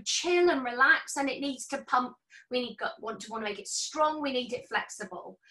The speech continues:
So I provide across the week classes that will achieve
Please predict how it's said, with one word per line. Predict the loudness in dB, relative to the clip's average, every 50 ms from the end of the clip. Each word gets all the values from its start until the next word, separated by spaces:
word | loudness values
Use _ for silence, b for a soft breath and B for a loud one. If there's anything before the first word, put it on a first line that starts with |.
| B B B B B B B
So | -12 -8 0 4 4 6 6 6 2 0 0 2
I | 4 6 6 6 6 4 2 0 -6 -14 -6
provide | -2 -2 -2 0 2 4 4 4 2 0
across | -4 -6 -6 -4 -2 -2 -2 -2 -4
the | -8 -8 -6
week | -4 -4 -4 -4 -6 -8
classes | -6 -4 -2 -2 0 0 -2 -2 0
that | 0 0 0
will | 0
achieve | -2 -4 -4 -4 -2 -2 -2 -4